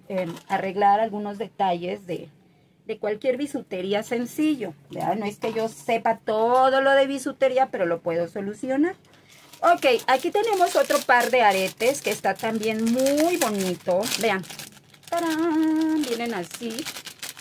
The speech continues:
Y luego, ay, espero que,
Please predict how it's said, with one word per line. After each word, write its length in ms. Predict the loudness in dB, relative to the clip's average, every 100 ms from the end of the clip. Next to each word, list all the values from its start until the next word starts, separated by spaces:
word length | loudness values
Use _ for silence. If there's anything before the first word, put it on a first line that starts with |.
| -18 -18 -16 -6
Y 200 | -2 0
luego, 680 | 2 4 4 2 0 -6 -6 _ _ _ -12
ay, 340 | -8 -6 -8 -14 _ _ _ _
espero 480 | -20 -14 -10 -10 -8
que, 240 | -8 -8